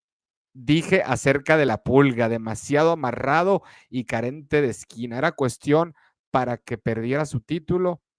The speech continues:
Y en cuanto a Mikey, ya mejor que anuncie su retiro. Mikey García, pues, tendría que haber un cambio radical, ¿eh?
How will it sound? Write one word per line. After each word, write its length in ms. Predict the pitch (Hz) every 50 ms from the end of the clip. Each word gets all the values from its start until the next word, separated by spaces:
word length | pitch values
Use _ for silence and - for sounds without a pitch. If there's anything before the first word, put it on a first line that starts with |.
| _ _ _ _ _ _ _ _ _ _ _ _ _ _ _ _ _ _ _
Y 160 | 127 131 127
en 160 | 120 117 107
cuanto 460 | - 123 123 120 120 117 107 104 117
a 60 | 107
Mikey, 640 | 107 117 131 160 180 196 175 - - 202 202 117 131
ya 200 | 123 127 123 135
mejor 560 | 147 143 139 - - 143 156 160 175 165 - _ _ _ _ _ _ _ _
que 160 | _ - 107 147
anuncie 720 | 123 110 120 123 131 135 131 - - 147 151 147 135 _ _ _ _ _ _ _
su 420 | _ - - - - - 123 117
retiro. 840 | 110 104 107 101 - _ _ 95 90 87 87 92 95 92 92 - - - - -
Mikey 300 | - 104 87 _ - 135
García, 460 | 120 104 95 - - 120 135 151 139
pues, 360 | 139 120 107 98 92 - _ _ _ _ _ _ _ _
tendría 320 | _ 127 113 117 135 156 151
que 80 | - 180
haber 200 | 180 175 180 180
un 200 | 180 170 - _ _
cambio 420 | - 170 160 160 165 180 185 185 175
radical, 920 | - - 123 120 117 113 104 104 95 - - 104 98 110 120 123 127 139
¿eh? 180 | 143 131 120